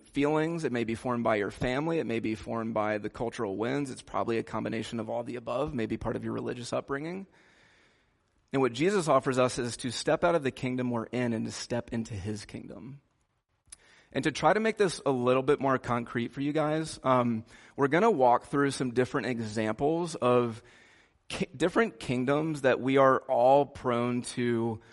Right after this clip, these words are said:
reside in. And here, full disclosure, I'm drawing this from a cultural commentator named Mark Sayers. He's based in Australia. And he did a teaching on this. A lot of this I'm pulling from him, more or less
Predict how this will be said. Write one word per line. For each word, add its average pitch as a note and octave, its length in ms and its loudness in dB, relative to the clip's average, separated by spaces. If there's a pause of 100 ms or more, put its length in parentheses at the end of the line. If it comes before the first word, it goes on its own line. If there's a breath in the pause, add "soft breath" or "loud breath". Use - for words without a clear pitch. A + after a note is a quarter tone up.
(140 soft breath)
reside G#2+ 500 -2
in. - 260 -8 (480 soft breath)
And C#3 120 2
here, E3 300 4
full D#3+ 180 2
disclosure, C3+ 460 0
I'm C3 140 2
drawing B2+ 260 2
this B2 200 0
from A#2+ 520 0
a A#2 100 2
cultural B2+ 360 -2
commentator A#2+ 440 -2
named A#2+ 180 -2
Mark A#2 200 -2
Sayers. A#2 400 0
He's A#2 160 -4
based A#2+ 300 0
in A#2+ 80 -4
Australia. A#2 600 0 (340 loud breath)
And A#2+ 140 2
he D#3 140 4
did D#3+ 140 6
a C#3 100 8
teaching D3 380 0
on C#3+ 100 2
this. C#3+ 200 0
A A2+ 40 0
lot A#2+ 320 6
of B2 60 2
this B2 160 0
I'm B2 80 0
pulling A#2+ 280 -2
from A#2+ 240 -2
him, A#2 280 0
more B2+ 260 4
or B2+ 60 6
less B2 340 2